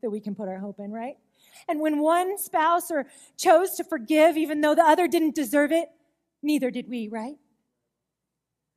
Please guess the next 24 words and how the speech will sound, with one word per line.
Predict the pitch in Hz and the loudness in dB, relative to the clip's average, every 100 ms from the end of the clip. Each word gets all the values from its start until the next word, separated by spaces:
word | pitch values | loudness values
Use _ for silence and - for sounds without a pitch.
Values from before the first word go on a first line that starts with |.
| _ - | _ 4
I | 381 | 8
have | 392 | 8
seen | 349 - 392 339 | 6 -2 0 0
miracles. | 359 392 381 359 | 2 2 2 0
I | 392 370 | 2 2
have | 392 | 2
seen | - 403 359 | 0 -6 -6
families | - 381 381 403 349 | -2 0 0 -2 -2
restored. | 349 - 349 339 | -4 -2 0 2
I | 359 453 | 4 6
have | 381 | 4
seen | - 415 440 | 2 -4 -4
things, | 415 339 | -2 0
and | 320 | 0
I | 349 427 | 2 2
don't | 440 403 349 | 0 -4 0
know | 359 427 403 | 4 4 4
where | 359 | 0
you're | 285 370 | -2 -2
needing | 349 359 427 427 | -2 -2 -2 -2
that | 359 339 | -4 -4
in | 320 320 | -4 -4
your | 330 | -4
life. | 302 320 427 392 | -2 0 0 -2